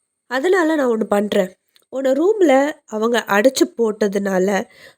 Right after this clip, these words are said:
அவங்கள ரெண்டு வாரம் நான் சஸ்பெண்ட் பண்றேன். இது உனக்கு ஓகேவா அப்படின்னு அர்ஜுனை பார்த்து கேட்க, அர்ஜுன் சிரிச்சுக்கிட்டே, "ஓகே சார்" அப்படின்னு சொன்னான். "சரி அர்ஜுன், நீங்க கொஞ்ச நேரம் உட்காருங்க, நான் உங்ககிட்ட கொஞ்சம் பேசணும்"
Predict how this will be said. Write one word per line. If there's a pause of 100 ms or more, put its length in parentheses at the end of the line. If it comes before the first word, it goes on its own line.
அவங்கள
ரெண்டு
வாரம்
நான்
சஸ்பெண்ட்
பண்றேன். (380)
இது
உனக்கு
ஓகேவா
அப்படின்னு (420)
அர்ஜுனை
பார்த்து
கேட்க, (180)
அர்ஜுன் (100)
சிரிச்சுக்கிட்டே, (520)
"ஓகே
சார்" (300)
அப்படின்னு
சொன்னான். (300)
"சரி
அர்ஜுன், (180)
நீங்க
கொஞ்ச
நேரம்
உட்காருங்க, (600)
நான்
உங்ககிட்ட
கொஞ்சம்
பேசணும்"